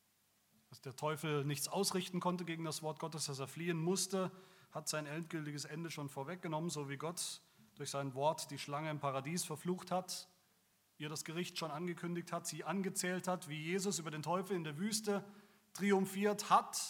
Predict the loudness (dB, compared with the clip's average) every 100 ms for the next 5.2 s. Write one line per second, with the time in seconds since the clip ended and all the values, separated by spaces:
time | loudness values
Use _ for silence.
0 | -6 -16 _ _ _ _ _ -12 -8 -6
1 | -6 -4 -4 -4 -4 -8 -6 -8 -6 -6
2 | -6 -8 -10 -14 -10 -10 -10 -10 -12 -14
3 | -12 -12 -12 -12 -10 -10 -10 -10 -10 -12
4 | -14 -14 -12 -8 -6 -8 -8 -8 -8 -8
5 | -8